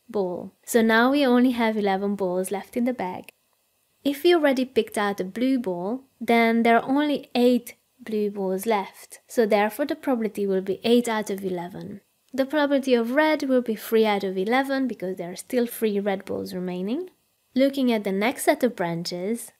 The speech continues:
we already picked out a red, so therefore we have one less red, but we still have all the blue balls left.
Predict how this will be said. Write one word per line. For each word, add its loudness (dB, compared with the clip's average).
we 4
already 2
picked -2
out 0
a 0
red, 0
so -6
therefore 0
we -4
have -4
one 0
less -2
red, -4
but 0
we 2
still -2
have 0
all 2
the 0
blue -2
balls -6
left. -8